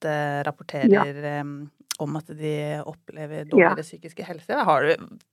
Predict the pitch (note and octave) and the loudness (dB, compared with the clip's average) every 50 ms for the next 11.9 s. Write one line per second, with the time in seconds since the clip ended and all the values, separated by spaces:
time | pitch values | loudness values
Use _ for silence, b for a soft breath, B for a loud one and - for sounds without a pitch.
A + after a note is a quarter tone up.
0 | _ _ - - F#3 F3 - - D#3+ E3+ E3+ E3+ - G3 - F3 D3+ E3+ F#3 G3 | _ _ -2 -2 -2 -2 -2 -4 -4 -4 -4 0 2 4 6 6 6 4 0 -4
1 | _ _ _ - - _ _ - C#3+ C3+ C3+ C3 C#3+ C#3 - E3 - - D#3+ D3+ | _ _ _ -20 -20 _ _ -6 -6 -6 -6 -8 -12 -12 -14 -14 -12 -8 -6 -6
2 | C#3 C3+ C3+ C3+ C3+ C3+ C#3 C#3 C#3 _ _ - C3 B2+ C3 B2+ B2+ - _ _ | -6 -8 -12 -14 -16 -16 -16 -16 -18 _ _ -14 -10 -6 -6 -6 -6 -8 _ _
3 | _ _ _ _ _ _ - D#3+ D#3 D#3 D#3+ D3+ C#3 D3 D3 - - D#3+ D#3 D#3 | _ _ _ _ _ _ -4 -4 -4 -2 -4 -6 -6 -6 -6 -6 -4 -4 -4 -4
4 | - - E3 D#3+ D#3+ E3 D#3 C#3+ C#3 C#3+ - - - - _ _ _ _ _ _ | -2 -2 -2 0 0 0 0 0 0 0 0 -2 -2 -6 _ _ _ _ _ _
5 | _ _ _ _ _ _ _ _ _ _ _ _ _ _ _ _ _ _ _ - | _ _ _ _ _ _ _ _ _ _ _ _ _ _ _ _ _ _ _ -14
6 | - _ _ - F3 D#3+ - - - - D#3 E3 G3 G#3 B3 A#3+ A#3 A3+ A#3 A#3 | -14 _ _ 4 6 8 8 8 8 10 10 10 10 10 10 10 10 10 8 8
7 | A#3 A3+ A3+ G#3+ - - F3+ F3 F#3+ - - - - F3 - - - D3+ F3 G#3+ | 10 10 8 8 6 6 6 6 6 6 4 2 4 6 8 8 10 10 10 10
8 | A#3+ B3 A#3 A3+ A3+ A3 A3 A3 A3 G#3+ G#3+ G#3+ G#3+ G#3 G#3 G3+ - - F3+ - | 10 10 10 10 10 10 10 10 8 8 8 8 8 6 4 0 -6 -14 -6 2
9 | - - G#3 G#3 G#3 G#3+ G#3+ - F#3 D3+ - - - - A3+ G#3+ - - G#3 F3+ | 4 6 6 8 6 6 8 6 6 6 4 2 2 2 2 2 6 6 6 6
10 | D#3+ F3 D#3+ F3 G#3 A#3+ A3 G#3 - - F3 D#3+ D3+ D3 D3+ D#3 G#3 A3 A#3+ B3 | 6 4 4 6 6 6 6 6 6 8 8 10 10 10 8 10 10 10 10 10
11 | A3 G3+ - - F#3+ F#3 G3+ E3+ D#3+ E3 F#3 G#3+ A3 - - - - - | 6 4 4 6 8 8 10 10 10 10 8 8 8 8 6 6 6 4